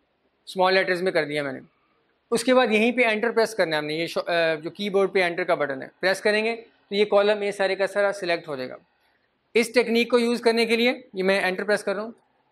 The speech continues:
तो ये देखिएगा कॉलम ए सारा सिलेक्ट हो गया हुआ है। इस टेक्निक को यूज़ करने के लिए किसी स्पेसिफिक सेल को सिलेक्ट करना ज़रूरी नहीं है, आप किसी भी सेल पे क्लिक कर दें और उधर जाके फिर रेलिवेंट कॉलम का नाम दरमियान में कॉलम लगा के आप टाइप कर दें और एंटर प्रेस कर दें,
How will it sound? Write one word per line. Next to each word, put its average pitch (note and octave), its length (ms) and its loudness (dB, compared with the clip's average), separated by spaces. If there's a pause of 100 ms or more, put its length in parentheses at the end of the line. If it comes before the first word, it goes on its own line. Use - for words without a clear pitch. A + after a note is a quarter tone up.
(100)
तो F3+ 60 -2
ये F#3 80 4
देखिएगा G3 320 2
कॉलम F#3 340 2
ए G3 60 0
सारा F3+ 240 -2
सिलेक्ट D#3+ 320 -4
हो C#3+ 80 -4
गया C3 120 -8
हुआ B2+ 100 -10
है। - 60 -18 (1600)
इस B3 180 2
टेक्निक A#3+ 360 4
को B3+ 80 6
यूज़ A#3+ 260 4
करने A#3 220 4
के A3+ 120 -2
लिए A#3+ 220 2
किसी A#3 280 -6
स्पेसिफिक A3+ 480 -2
सेल G#3+ 240 2
को A3+ 80 0
सिलेक्ट G#3+ 300 -2
करना A3 180 0
ज़रूरी G3+ 300 0
नहीं F3+ 200 0
है, C3+ 100 -8 (920)
आप G3 360 2
किसी A#3 220 -2
भी C4 120 0
सेल A#3 240 2
पे A#3 60 4
क्लिक A#3 260 0
कर G#3 140 2
दें A3 200 -2 (500)
और F#3 200 4
उधर A3 240 2
जाके G3+ 300 2
फिर G#3+ 160 0
रेलिवेंट G3 380 0
कॉलम F#3+ 280 2
का G3+ 100 2
नाम F3+ 380 0 (120)
दरमियान F3 320 -2
में F#3 120 -4
कॉलम F#3 320 2
लगा F3+ 200 2
के F3+ 160 -4
आप F3 280 0
टाइप E3+ 240 -2
कर G3+ 120 -2
दें A3+ 180 -10
और F3 280 -8
एंटर E3 220 -8
प्रेस D3+ 220 -6
कर C#3 120 -10
दें, B2+ 140 -16